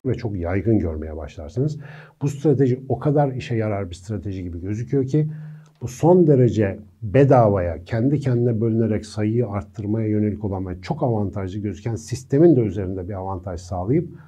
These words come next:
ondan sonra oluşacak hemen hemen bütün canlılarda tekrar arzı endam ediyor. Yani eşeyli üreme dediğimiz mesele bugün dünyadaki organizmaların birçoğunun temel üreme tercihi olarak karşımıza çıkıyor.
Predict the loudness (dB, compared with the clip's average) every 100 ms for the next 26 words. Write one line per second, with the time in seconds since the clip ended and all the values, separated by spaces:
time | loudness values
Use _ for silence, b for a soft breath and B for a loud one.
0 | B B _ 0 4 4 4 2 0 -2
1 | -4 -6 -6 -10 -4 0 2 0 -2 -4
2 | 0 2 4 2 0 -2 -4 -4 -6 -4
3 | -4 -4 -4 -6 -6 -6 -6 -6 -6 -2
4 | 0 0 B B B -2 2 4 2 -2
5 | -4 0 2 4 4 4 2 -2 -4 -6
6 | -8 -4 -2 0 0 -2 -4 B B B
7 | -4 2 4 4 0 -14 -18 -2 2 4
8 | 4 4 2 0 0 0 -2 -2 -2 -4
9 | -4 -4 -4 -4 0 0 -2 -4 -4 -2
10 | -2 -2 B B B _ -2 0 2 0
11 | -4 -2 0 0 0 -2 -6 -6 -6 -4
12 | -4 -4 -8 -8 -8 -10 -10 -14 -18